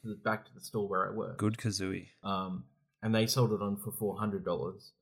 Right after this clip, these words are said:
Speaker 1: And I think it's worth even more than that now.
Speaker 2: Oh, yeah.
Speaker 1: Um, because they were whiteboarded a blackboarder.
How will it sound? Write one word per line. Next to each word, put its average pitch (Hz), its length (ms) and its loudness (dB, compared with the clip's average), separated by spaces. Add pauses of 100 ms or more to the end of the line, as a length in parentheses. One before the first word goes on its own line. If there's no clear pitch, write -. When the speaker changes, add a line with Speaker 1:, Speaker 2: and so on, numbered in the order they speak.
(220)
Speaker 1:
And 98 80 -4
I 101 40 2
think 107 160 -2
it's 107 160 -6
worth 95 220 -2
even 95 180 -6
more 92 200 -6
than 92 80 -6
that 90 180 -6
now. 92 240 -4
Speaker 2:
Oh, 85 60 -6
yeah. 87 160 -4 (400)
Speaker 1:
Um, 90 460 -2 (200)
because 117 580 2
they 113 240 6
were 120 200 10
whiteboarded 107 580 2
a 90 40 -2
blackboarder. 147 520 4